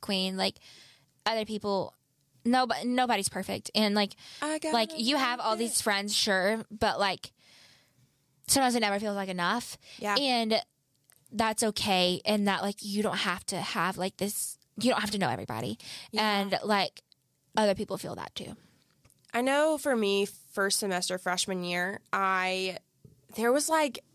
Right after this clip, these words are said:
Speaker 2: somebody had, like, a whiteboard somewhere, I don't even remember where, where it said, like, "What's your unpopular opinion?" And I was having a bad day. And literally so many people that day had posted, like, "Oh, sweet home Sanford. I love the family I've created here." And, like, "That's so great. I'm so happy for you."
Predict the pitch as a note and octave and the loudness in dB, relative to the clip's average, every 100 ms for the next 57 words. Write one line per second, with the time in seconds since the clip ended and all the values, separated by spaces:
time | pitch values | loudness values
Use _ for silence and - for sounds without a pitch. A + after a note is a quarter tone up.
0 | _ _ _ - - C4 E4 C5 B4+ G#4 | _ _ _ -4 0 2 4 6 4 4
1 | D4+ D4 A#3+ A3+ G3 F#3+ F#3+ - F#3+ E3+ | 0 0 0 0 2 2 0 -2 -2 0
2 | F3 - F3+ F3+ F3+ E3+ E3 - G#3+ G3 | -2 0 0 0 -2 -2 0 0 -2 -2
3 | E3+ F3+ F#3 F#3+ F3+ F3 F#3 - - - | -4 -4 -4 -2 0 0 -2 -14 -20 -20
4 | _ _ A#3 B3+ - B3 A3+ G#3+ G#3 G#3 | _ _ 2 2 2 0 0 -2 -2 0
5 | G3 - A3+ - G3 - F3+ - F#3 E3 | 0 0 0 0 -2 -2 -2 0 0 0
6 | - E3 D#3+ F#3 G#3 A3 G#3+ - F#3 G#3+ | 0 -2 0 0 0 0 -2 2 2 2
7 | G#3+ F3+ - E3+ - _ A#3 G3 C3 D#3 | 0 -4 -6 -12 -12 _ 0 0 0 -2
8 | - D#3 E3 G3+ - - - - A#3+ - | -2 -4 -4 -12 -18 -20 -6 -2 -2 -4
9 | - G#3+ B3+ E4+ E4+ - G#3 G3 D4 E4 | -4 0 2 4 4 4 4 2 2 0
10 | C#4+ C#4 B3+ A3+ G#3+ G#3+ G#3 A3 G#3 A#3+ | 2 2 2 0 -2 -2 -6 -8 -8 -8
11 | A3 - E4+ - - F#4+ G4+ G4 F4+ - | -8 -4 -2 0 2 0 0 -2 -2 -2
12 | C4 B3 A3+ - - F#4+ G4 F4 D#4+ D4+ | -2 -2 0 0 2 2 2 2 2 2
13 | C4 - D4 C#4+ C#4+ C4 A#3 B3+ - A#3 | 0 0 0 2 0 0 -2 -4 -2 0
14 | G#3 G#3 E3+ - D#4 F#4 - F#4 - F4+ | 0 -2 -2 0 2 2 2 0 0 0
15 | E4+ E4+ D#4 D4+ D#4 D4 C#4+ C#4 C4 A3+ | 0 0 0 0 0 2 0 -2 -6 -2
16 | G3+ | -2